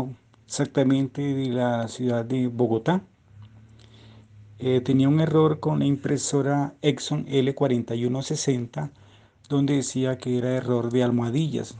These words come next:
Se había cu-, se había cumplido, digamos, el número de contador de, de copias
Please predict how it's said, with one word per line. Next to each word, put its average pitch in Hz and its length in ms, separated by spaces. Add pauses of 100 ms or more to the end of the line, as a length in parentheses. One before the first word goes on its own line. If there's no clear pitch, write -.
Se - 160
había 117 300
cu-, 131 240 (920)
se - 160
había 117 220
cumplido, 135 400
digamos, 127 400
el 120 120
número 127 340
de 127 100
contador 113 560
de, 117 280 (200)
de 117 160
copias 143 560